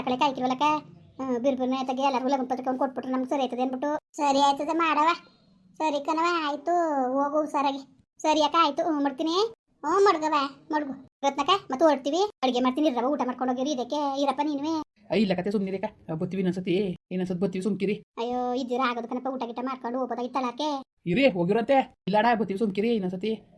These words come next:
Speaker 2: ಆ, ಬರೋದು ಹೋಗೋದು ಇದ್ದಿದ್ದೆ, ಸುಮ್ಕಿರಿ. ಹುಸಿಯ ಮದ್ವೆ ಕೆಲಸ ಜಾಸ್ತಿ,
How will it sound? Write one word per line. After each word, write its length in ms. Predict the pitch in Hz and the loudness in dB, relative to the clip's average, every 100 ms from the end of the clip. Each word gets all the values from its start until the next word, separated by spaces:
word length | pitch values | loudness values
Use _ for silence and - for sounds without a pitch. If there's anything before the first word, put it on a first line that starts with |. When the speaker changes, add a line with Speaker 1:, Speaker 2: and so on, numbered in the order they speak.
| _ 165 | _ -4
Speaker 2:
ಆ, 160 | 156 | -2
ಬರೋದು 280 | 160 185 185 | 0 0 2
ಹೋಗೋದು 200 | 190 202 | 2 0
ಇದ್ದಿದ್ದೆ, 260 | 175 175 190 | -2 -4 -4
ಸುಮ್ಕಿರಿ. 280 | 202 190 | -4 -2
ಹುಸಿಯ 260 | 202 196 202 | -4 -2 -2
ಮದ್ವೆ 220 | 196 160 | 0 -4
ಕೆಲಸ 220 | 160 170 | -4 -6
ಜಾಸ್ತಿ, 640 | 190 180 165 196 190 180 | -2 -2 -2 -4 -4 -4